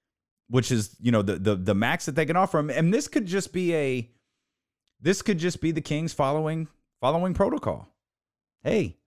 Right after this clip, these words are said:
it's what we can offer him. We're gonna put the offer out there. We want him to know we want him here. This is the maximum amount of money that we can offer him due to the restrictions that we have."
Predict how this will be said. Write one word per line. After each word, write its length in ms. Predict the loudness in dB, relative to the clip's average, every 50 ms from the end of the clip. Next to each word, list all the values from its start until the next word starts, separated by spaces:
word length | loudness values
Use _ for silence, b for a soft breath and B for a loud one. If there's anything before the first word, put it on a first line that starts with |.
| _ _
it's 140 | -8 -2 2
what 140 | 2 4 4
we 100 | 4 2
can 140 | 2 2 2
offer 280 | 2 2 2 2 0
him. 220 | 2 2 0 0 0
We're 140 | 0 0
gonna 160 | 2 2 0 0
put 200 | -2 -2 -2 0
the 120 | 0 2
offer 320 | 2 2 0 0 0 0
out 180 | 0 0 0 0
there. 160 | 0 0 0
We 140 | 0 -2 -4
want 320 | -4 -2 -2 0 0 2
him 80 | 0 0
to 80 | 0 2
know 160 | 2 2 2
we 120 | 2 2
want 240 | 0 0 0 2 0
him 80 | 0 0
here. 260 | -2 -2 -4 -6 b b b b b b
This 260 | _ 2 2 2 2 2
is 220 | 2 2 2 2
the 140 | 2 2 2
maximum 920 | 4 2 2 4 4 4 2 2 0 -2 -6 -4 -4 -2 0 0 0 0
amount 320 | 0 0 2 2 2 2 0
of 140 | -2 -2
money 280 | 0 0 0 0 -2 -2
that 180 | -2 -2 -2 0
we 160 | 0 0 0
can 180 | 0 -2 -4
offer 400 | -2 -2 0 0 0 -2 -2 -2
him 240 | -2 -2 -2 -2 -2
due 140 | -4 -4 -4
to 80 | -2 -4
the 100 | -4 -4
restrictions 640 | -4 -6 -4 -2 -4 -4 -4 -2 -4 -4 -2 0
that 120 | -2 -2
we 120 | -2 -4 -6
have." 260 | -6 -8 -10 -16 -20